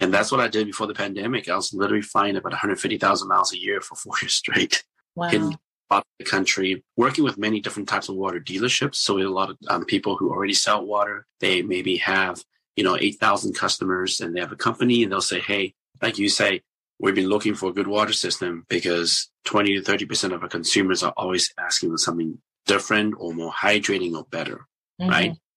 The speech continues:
Speaker 2: Mm-hmm.
Speaker 1: And so naturally fit that niche for them, all with those people. And then we offer the education and the collaboration to make it work for everybody.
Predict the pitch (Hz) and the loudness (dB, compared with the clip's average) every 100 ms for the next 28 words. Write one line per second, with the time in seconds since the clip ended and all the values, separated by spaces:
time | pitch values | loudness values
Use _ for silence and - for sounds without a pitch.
0 | _ 175 175 95 87 92 101 101 - 98 | _ -8 0 2 2 2 2 2 0 -4
1 | - 101 113 92 92 101 - - - - | -6 -8 -8 -6 -4 0 0 -2 -10 -14
2 | - _ _ _ 95 92 92 87 - 98 | -20 _ _ _ 2 2 2 0 2 2
3 | 98 87 - - - - - 98 98 95 | 4 0 0 -8 -12 -12 -2 4 6 6
4 | 101 98 - 90 85 85 101 101 87 85 | 6 4 0 -4 -4 -2 2 2 0 -4
5 | 82 - 87 87 82 85 90 87 90 - | -8 -4 -2 -2 -2 0 2 2 0 -4
6 | 82 - 78 92 - - - - - - | -4 -6 -2 -4 -4 -12 -12 -6 -6 -8